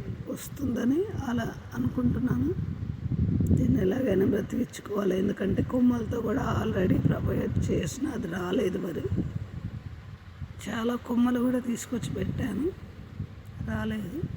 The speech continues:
వీటికి విత్తనాలు ఉండవు అనేది అందరికీ తెలిసిన విషయమే. సరే, ఇది మొత్తానికి దీనికి తెల్ల బూజు ఉందండి,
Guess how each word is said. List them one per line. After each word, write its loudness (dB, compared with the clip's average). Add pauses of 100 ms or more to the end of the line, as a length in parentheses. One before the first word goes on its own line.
(400)
వీటికి 0
విత్తనాలు 0 (140)
ఉండవు 4 (800)
అనేది 2 (1400)
అందరికీ -2
తెలిసిన 2 (120)
విషయమే. 0 (1300)
సరే, -4 (200)
ఇది 2
మొత్తానికి 4 (540)
దీనికి 6 (1300)
తెల్ల 6 (160)
బూజు 4
ఉందండి, 2